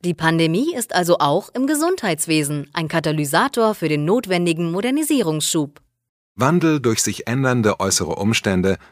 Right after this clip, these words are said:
Speaker 2: das sieht auch der Versorgungsreport Klima und Gesundheit der A O K, der die Auswirkungen des Klimawandels auf die Gesundheit zum Gegenstand hat.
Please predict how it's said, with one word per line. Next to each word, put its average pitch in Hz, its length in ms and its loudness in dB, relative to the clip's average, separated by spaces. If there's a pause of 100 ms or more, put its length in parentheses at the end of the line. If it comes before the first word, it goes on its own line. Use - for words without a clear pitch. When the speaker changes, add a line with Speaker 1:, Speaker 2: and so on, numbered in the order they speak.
Speaker 2:
das 143 160 0
sieht - 180 -2
auch 123 160 -2
der 123 140 -2
Versorgungsreport 110 1040 -2
Klima 139 340 -2
und 113 240 -4
Gesundheit 107 680 -2
der 95 200 0
A 92 140 0
O 104 100 -4
K, - 340 -4 (380)
der 95 100 0
die 80 160 -6
Auswirkungen 120 560 0
des 107 160 0
Klimawandels 95 680 -2
auf - 200 -6
die 104 80 -4
Gesundheit 113 540 -2
zum 127 220 -2
Gegenstand 95 600 -4
hat. - 240 -12